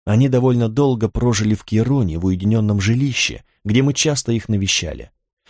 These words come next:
Губернатора звали Вандюла. Это был прогрессивно мыслящий и открытый человек. Он был очень любознателен, и мы многое рассказывали ему о других странах, а Ауфшнайтер, по его просьбе,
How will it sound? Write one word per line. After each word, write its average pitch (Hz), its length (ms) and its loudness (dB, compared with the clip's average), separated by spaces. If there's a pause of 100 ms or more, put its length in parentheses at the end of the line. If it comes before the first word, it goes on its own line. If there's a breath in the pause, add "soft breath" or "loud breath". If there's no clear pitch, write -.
(120)
Губернатора 120 720 2
звали 123 580 0
Вандюла. 117 840 0 (720)
Это 107 220 0
был 107 180 2
прогрессивно 110 720 0
мыслящий 98 720 0
и 123 100 4
открытый 117 500 0
человек. - 580 -6 (460)
Он 110 200 4
был 113 160 4
очень 113 260 2
любознателен, 101 840 0 (260)
и 107 100 2
мы 117 160 4
многое 127 500 2
рассказывали 107 640 0
ему 101 240 2
о 107 60 2
других 101 340 0
странах, 113 640 -4
а 98 180 0
Ауфшнайтер, 101 840 -2
по 98 100 -2
его 92 200 2
просьбе, 123 480 0